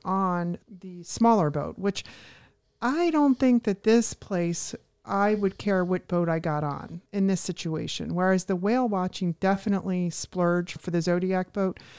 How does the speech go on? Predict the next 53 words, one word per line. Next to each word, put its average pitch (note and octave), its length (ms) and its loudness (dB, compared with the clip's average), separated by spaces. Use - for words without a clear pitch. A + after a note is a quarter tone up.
But A3 160 -4
for B3 100 -2
the A3 120 4
Glacier C#4 440 0
Lagoon, G3 640 2
I A#3 420 2
don't C#4 220 -2
think B3+ 160 2
I A3+ 80 4
would F#3 220 2
have E3+ 180 -2
done E3 240 -4
that D3+ 320 -6
if - 240 -8
I E3+ 120 0
were E3 120 -2
to E3 80 -2
do E3 160 -2
it D#3+ 80 0
over G#3 300 2
again. D#3 320 -4
I G3 40 -2
remember G#3+ 380 4
we G3 140 2
were F3+ 80 2
going A#3 320 4
by A3+ 180 4
the G#3+ 200 2
glaciers F3+ 640 -2
and E3 140 -2
they G3 100 -2
were G3 80 2
like, F#3 240 0
"Oh, C4+ 220 4
I C4+ 100 6
wanna C4 220 4
touch - 420 -4
one." B3 160 4
And F#3 160 2
the, F3 100 -2
and F#3+ 100 4
the F3+ 40 0
guys, F#3 440 -2
"No, B3+ 340 2
you G#3 180 0
don't G3+ 260 2
wanna A#3+ 160 4
touch - 380 -6
one G#3 180 -2
because G3+ 300 -4
if E3 120 -6
it E3+ 160 -8
flips - 380 -6